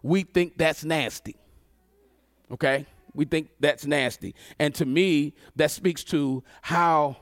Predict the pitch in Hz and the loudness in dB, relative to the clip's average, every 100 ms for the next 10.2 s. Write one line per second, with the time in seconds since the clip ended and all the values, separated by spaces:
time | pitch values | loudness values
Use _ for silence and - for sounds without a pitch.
0 | _ _ - 151 127 165 196 185 139 135 | _ _ -4 -2 2 4 4 4 0 -2
1 | 131 113 98 107 113 _ _ _ - 135 | 2 2 0 -4 -10 _ _ _ -14 -2
2 | 165 160 - 165 143 117 196 131 87 - | 2 2 0 -2 -2 -2 -4 -4 -10 -20
3 | - - _ _ _ _ _ _ _ _ | -20 -20 _ _ _ _ _ _ _ _
4 | _ _ _ _ _ _ _ _ _ _ | _ _ _ _ _ _ _ _ _ _
5 | _ _ _ - 170 - - _ _ _ | _ _ _ -12 -12 -12 -18 _ _ _
6 | _ - - - 208 285 247 226 269 220 | _ -20 -2 2 4 4 4 4 2 2
7 | 180 196 165 175 202 165 165 151 147 185 | 2 2 4 2 2 2 2 4 4 2
8 | - 190 170 151 170 180 160 139 143 151 | 4 2 2 2 4 4 2 -2 0 4
9 | 160 160 135 139 156 156 147 156 160 151 | 4 4 2 2 2 2 -2 -2 2 2
10 | 156 151 | 2 -4